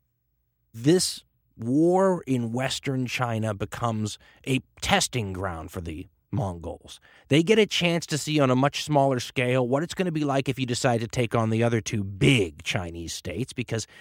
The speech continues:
this is a smaller version of the same thing. The Mongols try their hand at siege warfare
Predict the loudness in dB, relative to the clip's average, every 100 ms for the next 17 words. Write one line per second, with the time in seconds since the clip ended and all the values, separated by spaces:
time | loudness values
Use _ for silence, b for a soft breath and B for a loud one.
0 | B -2 0 0 0 2 4 6 4 4
1 | 2 0 -2 -2 -4 -4 -4 -2 0 -2
2 | -2 -12 b b b b 0 _ -2 2
3 | 2 2 -2 -2 -2 -4 -2 0 0 -2
4 | -2 -4 -4 -4 -6 -8 -8 -6 -6 -6
5 | -2 0 0 -4 -10 -6 -8